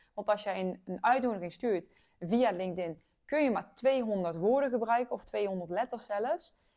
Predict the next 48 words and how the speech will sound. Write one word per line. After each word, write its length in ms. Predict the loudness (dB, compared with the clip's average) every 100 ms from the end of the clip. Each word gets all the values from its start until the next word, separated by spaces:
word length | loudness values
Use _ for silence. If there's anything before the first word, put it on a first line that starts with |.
| _
Dus 120 | -4
ja, 180 | 0 0
ik 180 | 0 2
denk, 220 | 2 2
ja, 240 | 2 2 2
die 120 | -2
ziet 180 | -2 -4
mij 120 | -4
hier 180 | -4 -6
als 100 | -8
een 100 | -10
stalker 560 | 0 4 4 2 -4
of 120 | -4
als 160 | -8 -8
iemand 280 | -4 -4 -4
die 140 | -4
haar 140 | -4 -6
eens 120 | -10
probeert 280 | -12 -12 -12
te 100 | -6
verkopen. 760 | -4 -4 -2 -2 -2 -6 -8 -10 _ _ _
Dus 120 | -6
wat 120 | -2 -2
ik 80 |
gedaan 340 | 0 2 2 2
heb, 160 | -2 -6 _
ik 120 | -8
heb 100 | -4
haar 140 | -2 -2
ook 220 | 0 0
nog 80 | 0
eens 80 | -2
een 60 |
keer 120 | -6
op 100 | -8 _
Instagram 480 | -2 -2 0 -4 -2
opgezocht. 760 | -6 -6 -4 0 0 -2 -20 _ _ _ _ -4
En 380 | 0 0 -2 -12
daar 580 | -8 2 4 6 4 -2
heb 220 | -4 0
ik 80 | 0
dus 180 | 0 -2
meer 280 | 0 0 4
uitleg 320 | 4 4 0
gegeven 380 | -4 -4 -2 -6
wat 220 | -6 -6
ik 100 | -4
wil. 400 | 0 2 4 0